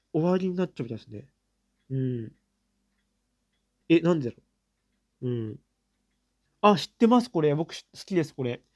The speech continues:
あの、緑と赤の、今写真見ました。あ、これ僕も好きですね。美味しかったですよね、これね。これちっちゃい時食べてすごく美味しかったの覚えてます。あ、本当だ、書いてあります。「チェルシー三月で販売終了」だって。マジか。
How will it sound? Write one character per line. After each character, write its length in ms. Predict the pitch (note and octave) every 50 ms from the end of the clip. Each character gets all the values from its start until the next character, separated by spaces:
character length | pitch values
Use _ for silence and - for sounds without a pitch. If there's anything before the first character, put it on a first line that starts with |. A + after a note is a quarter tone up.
| _ _ _ - - -
あ 60 | D#3+
の、 120 | E3 E3+
緑 300 | F3+ A3 A3+ A#3+ G#3+ F3
と 140 | D3+ D3 D3+
赤 180 | F3+ - F#3 D#3+
の、 220 | C#3 B2+ B2+ - _ _ _ _ -
今 160 | E3+ D#3+ C#3+
写 100 | C#3 C#3+
真 180 | C#3 - E3 D#3+
見 80 | D#3+
ま 120 | D#3 D3+ C#3+
し 40 |
た。 100 | - E3
あ、 60 | E3 D3
こ 120 | - F#3
れ 100 | F3+ F3
僕 220 | D#3 E3+ E3+ G3 F#3
も 100 | F3+ E3
好 60 | -
き 140 | - - F#3+
で 80 | E3 D3
す 140 | C#3+ - B2+
ね。 340 | A#2 A2+ A#2 A#2+ A#2+ B2 - _ _ _ _ _ - - - - - - - _ -
美 60 | E3+
味 80 | G3 G3+
し 80 | -
か 80 | - G#3
っ 60 | G#3
た 80 | - D#3+
で 60 | D3
す 60 | C#3+
よ 60 | C#3
ね、 80 | C3 C3
こ 100 | C3+ B2+
れ 60 | A#2+
ね。 240 | A2+ A#2+ A#2 - - _ _ _ _ _ _ _ _ _
こ 80 | - F#3
れ 60 | D3
ち 100 | - -
っ 40 | _
ち 80 | - -
ゃ 60 | D4+ D4
い 40 |
時 480 | D4 A3+ F3+ E3 E3 D3+ C#3 B2+ - -
食 140 | - G3 G3+
べ 80 | F#3 D#3+
て 160 | - - C3+
す 160 | C3 - -
ご 80 | G3 F#3
く 80 | -
美 60 | D#3 D3+
味 60 | C#3+
し 40 | C#3
か 80 | - C#3
っ 60 | C#3
た 80 | -
の 80 | B2+ B2
覚 120 | A#2+ A#2+
え 20 | A#2+
て 80 | -
ま 60 | A2+ A#2
す。 80 | -
あ、 120 | E3 C#3 - _ _ _ _ _ _ _
本 180 | - F3 G3+ G3+
当 160 | - - F#3+
だ、 160 | F#3 F#3 F3+ -
書 140 | - F#3
い 60 | F3+ F3+
て 80 | -
あ 60 | D3
り 100 | C#3 C3
ま 160 | B2 B2 B2 B2+
す。 80 | - -
「チ 60 | G#3
ェ 40 | G3
ル 100 | F#3 E3
シ 160 | - D3 C3+
ー 40 | C3
三 240 | - E3+ G3 F#3
月 180 | E3 D3+ C3+ -
で 80 | - B2
販 260 | - D#3 D3+ D3+ D3
売 180 | D3 C#3 C#3
終 200 | C#3 - C3+ C3
了」 140 | B2+ B2 A#2 -
だ 80 | - -
っ 20 |
て。 300 | - _ - - - _ _ _ _ _ _ _ _ _ _ _ -
マ 120 | C3+ C3
ジ 100 | B2+ B2+
か。 160 | - - -